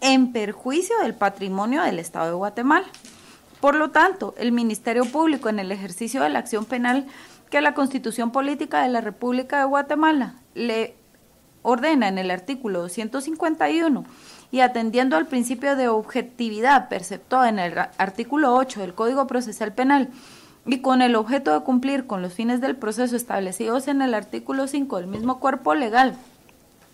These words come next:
y siendo que es la única forma de poder establecer la verdad de los hechos denunciados respecto a las presuntas falsedades de las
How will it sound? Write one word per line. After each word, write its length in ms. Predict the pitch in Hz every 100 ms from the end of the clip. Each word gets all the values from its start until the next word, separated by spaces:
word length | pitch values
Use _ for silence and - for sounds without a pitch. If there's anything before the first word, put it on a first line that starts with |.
| -
y 80 | 214
siendo 360 | 247 262 202
que 80 | 240
es 60 | 233
la 200 | 247 247
única 360 | 269 294 285 233
forma 320 | 254 254 220
de 60 |
poder 260 | 202 185 190
establecer 600 | 240 247 254 190 214 233 - - - -
la 240 | 233 214
verdad 380 | 202 196 196 277
de 80 | 285
los 200 | 220 202
hechos 260 | 247 285 262
denunciados 720 | 269 226 220 247 220 190 -
respecto 560 | 196 196 247 247 247
a 100 | 196
las 200 | 175 185
presuntas 580 | - 190 185 240 254 285
falsedades 640 | 285 294 247 254 302 359 - - - -
de 220 | 214 240
las 300 | 233 208 196